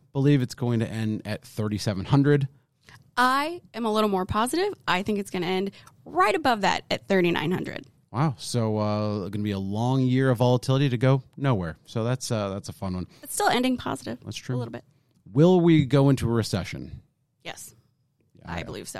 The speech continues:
Speaker 1: I
Speaker 2: I
Speaker 1: also
Speaker 2: mean,
Speaker 1: believe
Speaker 2: based
Speaker 1: that
Speaker 2: off
Speaker 1: we will go into recession as well. I think at, uh, this point it's gonna be hard to buck that trend. Uh, inflation. So where do you think inflation is going to end the year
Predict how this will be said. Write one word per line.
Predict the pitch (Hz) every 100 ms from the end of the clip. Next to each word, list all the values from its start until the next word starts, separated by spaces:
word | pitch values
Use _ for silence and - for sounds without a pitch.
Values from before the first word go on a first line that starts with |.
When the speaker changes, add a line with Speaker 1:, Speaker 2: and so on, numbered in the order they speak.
| -
Speaker 1:
I | 92
Speaker 2:
I | 87
Speaker 1:
also | 165
Speaker 2:
mean, | 170
Speaker 1:
believe | 87 92
Speaker 2:
based | 82 87
Speaker 1:
that | -
Speaker 2:
off | 85 - _ _ -
Speaker 1:
we | 95
will | 95
go | 90 95
into | 92
recession | 95 - 98 95
as | 92
well. | 101 147 156
I |
think | 98 - 92 -
at, | 92 - -
uh, | 92
this | 90 98
point | - 104
it's | 98
gonna | 98
be | 90
hard | 82 92 87
to |
buck | 80 82 -
that | 76 -
trend. | 123 127 123 - - - -
Uh, | - 113 107 104 98 98 98 _ _
inflation. | 139 127 - 165 165 90 71 - _ _ _ _
So | _ 104 98 - _ _ _ _
where | 110 135
do | 160
you | 147 156
think | 143 131 120 -
inflation | 107 - 104 107
is |
going | 101 107
to | 101 107
end | 107 104
the |
year | 95 90 85 76